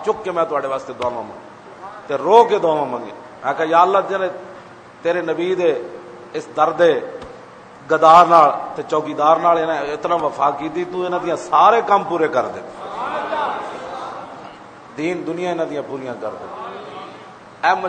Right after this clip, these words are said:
جماعت اسلامی دا او مودودی، جے دے بارے مولانا عبدالستار خان نیازی فرماندے ہوندے سن،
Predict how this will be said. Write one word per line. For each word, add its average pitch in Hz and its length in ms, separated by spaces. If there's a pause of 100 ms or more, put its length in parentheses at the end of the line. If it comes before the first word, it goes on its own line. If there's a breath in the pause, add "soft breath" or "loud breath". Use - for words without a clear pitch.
جماعت 180 260
اسلامی 180 460
دا 190 100
او 156 320 (280)
مودودی، 147 440 (2750)
جے 156 100
دے 170 80
بارے 175 260
مولانا 175 320
عبدالستار 175 420
خان 175 200
نیازی 175 340
فرماندے 170 360
ہوندے 175 180
سن، 170 160